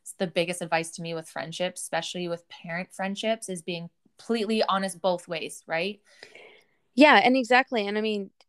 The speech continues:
Speaker 2: sometimes if someone says, "I'm gonna come," but then they decide to back out last minute, don't take it personally. Like, maybe it's
Speaker 1: Yeah.
Speaker 2: been a rough week with, you know, if, if a spouse is gone and your kids are,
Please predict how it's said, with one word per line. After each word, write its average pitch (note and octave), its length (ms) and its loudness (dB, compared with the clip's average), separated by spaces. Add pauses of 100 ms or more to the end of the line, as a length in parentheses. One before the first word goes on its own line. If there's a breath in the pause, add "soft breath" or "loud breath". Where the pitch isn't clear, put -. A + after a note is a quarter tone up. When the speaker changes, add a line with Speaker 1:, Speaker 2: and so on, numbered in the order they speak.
(100)
Speaker 2:
sometimes B3 840 -6
if A3 180 2
someone G3+ 440 -2
says, F#3+ 540 0
"I'm F3 200 -4
gonna F3+ 220 -2
come," F#3 480 -6
but F3+ 140 -6
then F3+ 140 0
they F3+ 120 0
decide F3+ 380 -4
to F3 80 -12
back E3+ 260 -6
out E3+ 140 -6
last E3+ 220 -6
minute, F3 220 -10
don't F#3+ 180 -2
take C#4 140 0
it A#3 80 -4
personally. F#3+ 440 -6
Like, - 160 -8
maybe F#3 240 -2
it's - 180 -8
Speaker 1:
Yeah. G3+ 80 4
Speaker 2:
been G3+ 160 -2 (360 soft breath)
a G3 120 8
rough F#3 300 6
week F#3 340 -2
with, F3 320 -6 (380)
you G3+ 120 -2
know, F3+ 200 0
if, G#3 220 -4 (100)
if G3 180 -2
a F3 60 -6
spouse E3+ 420 0
is F3+ 160 -6
gone G3 600 2
and F3+ 140 -4
your F3+ 100 -4
kids F3+ 380 2
are, F3 380 6